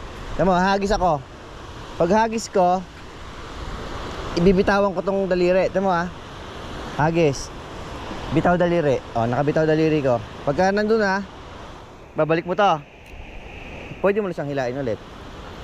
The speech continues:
Sige, subok. Sige, hagis. Yon, pwede yan. Nasaan na?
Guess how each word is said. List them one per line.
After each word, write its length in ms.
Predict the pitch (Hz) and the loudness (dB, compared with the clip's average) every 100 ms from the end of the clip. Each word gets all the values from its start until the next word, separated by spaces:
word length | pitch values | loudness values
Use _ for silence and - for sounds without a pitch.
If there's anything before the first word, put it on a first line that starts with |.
| - - - - | -12 -12 -12 -2
Sige, 240 | 147 180 | 2 4
subok. 240 | 170 175 - - - - - - - - - - - - - - - - | 4 2 -2 -6 -12 -12 -12 -12 -10 -10 -8 -8 -8 -10 -10 -10 -8 2
Sige, 240 | 185 190 | 4 6
hagis. 400 | 175 190 196 165 - - - - - - - - - - - - - - - - - - 127 | 4 2 0 -2 -8 -14 -12 -12 -12 -12 -14 -16 -20 -20 -20 -20 -20 -18 -18 -18 -18 -6 2
Yon, 400 | 170 233 254 202 | 4 4 2 0
pwede 240 | 202 226 | -4 0
yan. 200 | 277 214 147 - - - - - - - - - - | 0 0 -6 -14 -20 -20 -20 -20 -20 -20 -20 -10 0
Nasaan 160 | 208 | 2
na? 120 | 240 | 4